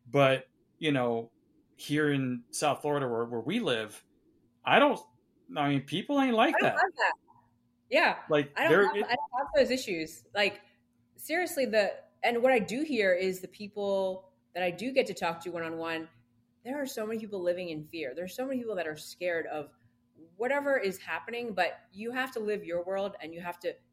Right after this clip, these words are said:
Speaker 2: you have to create and build your life on however you want it to look. At the end of the day, like, that's kinda what it's about. You're gonna associate and you're gonna live your life however your picture is, go do that. And I know that's harder said than done, but you just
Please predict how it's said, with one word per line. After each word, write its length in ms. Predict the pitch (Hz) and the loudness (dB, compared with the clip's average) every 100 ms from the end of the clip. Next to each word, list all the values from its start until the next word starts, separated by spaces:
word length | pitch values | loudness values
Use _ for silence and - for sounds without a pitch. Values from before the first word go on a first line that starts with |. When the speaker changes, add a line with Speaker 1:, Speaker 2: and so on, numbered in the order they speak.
| - | -4
Speaker 2:
you 140 | 285 | 0
have 180 | 359 359 | 2 0
to 80 | 277 | -2
create 460 | - 269 262 196 - | -2 2 2 2 -2
and 140 | 202 | -2
build 300 | 202 208 202 - _ _ | 0 0 -2 -12 _ _
your 240 | 175 214 214 | 0 2 2
life 380 | 180 202 247 - | 2 2 0 -4
on 160 | 180 180 | -6 -4
however 640 | 185 185 185 185 190 180 - _ _ | -2 0 0 -2 -4 -4 -10 _ _
you 240 | 165 190 202 | -12 -6 -4
want 200 | 180 175 | -2 -4
it 100 | 170 | -6
to 80 | 151 | -8
look. 240 | 147 - _ - - | -8 -10 _ -14 -12
At 80 | 180 | -8
the 100 | 202 | -6
end 80 | 226 | -4
of 60 | |
the 40 | 214 | -2
day, 160 | 202 | -2
like, 280 | 190 165 - | -2 -4 -4
that's 180 | 170 165 | -10 -10
kinda 220 | - 165 | -10 -8
what 80 | 156 | -8
it's 120 | 156 | 0
about. 220 | 151 139 - | 2 2 0
You're 120 | 214 | -2
gonna 140 | 214 | 0
associate 580 | 175 170 170 175 180 160 | -2 -4 -4 -2 -2 -2
and 80 | 156 | -2
you're 80 | 175 | -4
gonna 160 | 170 | -4
live 240 | 170 165 165 | -2 -2 -2
your 100 | 156 | -6
life 300 | 160 156 156 _ _ _ _ _ _ | -2 -4 -6 _ _ _ _ _ _
however 480 | - 254 277 285 294 | 0 4 4 4 2
your 140 | 247 247 | 2 0
picture 360 | 233 226 254 | -2 -2 -2
is, 500 | - 214 247 302 - - _ | 0 2 2 2 -4 -18 _
go 220 | - 233 | 2 2
do 200 | 180 208 | 2 -2
that. 280 | 180 123 - - | -2 -4 -8 -6
And 100 | 202 | -4
I 60 | |
know 160 | 220 254 | 0 2
that's 200 | 226 - | 0 -2
harder 440 | - 190 196 196 | -8 -4 -2 -2
said 480 | 185 - 185 180 170 | -6 -8 0 0 0
than 180 | 170 160 | -6 -6
done, 360 | 156 160 185 202 | -4 -2 -2 -2
but 200 | 165 156 - _ _ _ _ - | -2 -2 -6 _ _ _ _ -6
you 120 | 247 | -2
just 240 | 262 262 | -2 -4